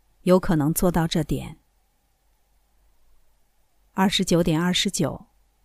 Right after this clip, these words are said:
发问者，你是否可能告诉我，一个已经满足紫罗兰光芒标准的个体会如何使用水晶？该实体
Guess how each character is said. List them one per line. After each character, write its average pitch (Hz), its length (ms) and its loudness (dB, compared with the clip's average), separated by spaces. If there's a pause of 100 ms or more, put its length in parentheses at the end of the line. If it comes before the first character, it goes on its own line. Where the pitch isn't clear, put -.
(200)
发 180 180 -2
问 185 220 0
者， 156 320 -8 (1700)
你 202 120 2
是 240 220 2
否 190 180 2
可 175 140 -2
能 160 160 0
告 202 200 0
诉 147 220 0
我， 135 340 -6 (640)
一 196 220 0
个 208 260 2
已 175 160 -2
经 220 160 2
满 151 240 2
足 175 220 0
紫 170 180 0
罗 156 160 2
兰 160 220 0
光 185 180 2
芒 170 200 0
标 185 200 2
准 147 200 -2
的 143 80 -2
个 165 240 0
体 - 520 -6
会 196 280 4
如 170 180 2
何 - 180 0
使 - 220 -2
用 156 160 0
水 120 220 -6
晶？ 170 400 -2 (1000)
该 214 160 4
实 185 260 0
体 - 440 -4